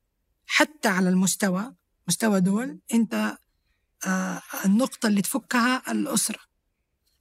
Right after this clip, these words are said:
لما تيجي من منطلق آخر، لما تيجي أنت تفكر تقول الاقتصاد حق أي دولة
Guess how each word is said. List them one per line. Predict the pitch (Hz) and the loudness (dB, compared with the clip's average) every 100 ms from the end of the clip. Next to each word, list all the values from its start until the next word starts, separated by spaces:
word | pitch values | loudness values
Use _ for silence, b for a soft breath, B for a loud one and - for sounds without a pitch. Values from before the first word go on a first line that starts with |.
| - | -2
لما | 180 190 | 2 2
تيجي | 180 269 262 | 2 2 2
من | 247 | 2
منطلق | 233 226 262 247 - 208 | 2 2 0 -2 -2 0
آخر، | 196 - 190 | 0 -2 -4
لما | 180 196 | 0 0
تيجي | 202 240 233 | 2 0 0
أنت | 247 233 | 0 -2
تفكر | 214 - 226 - 190 | -2 -4 -6 -4 -4
تقول | - 185 202 196 185 B B B B B - 208 | -2 0 2 0 -2 B B B B B -4 0
الاقتصاد | 196 185 - - 226 - 269 226 | 2 0 -6 -2 0 4 2 2
حق | - 196 - | -2 -2 0
أي | 262 | 2
دولة | 196 190 175 180 | 2 2 2 0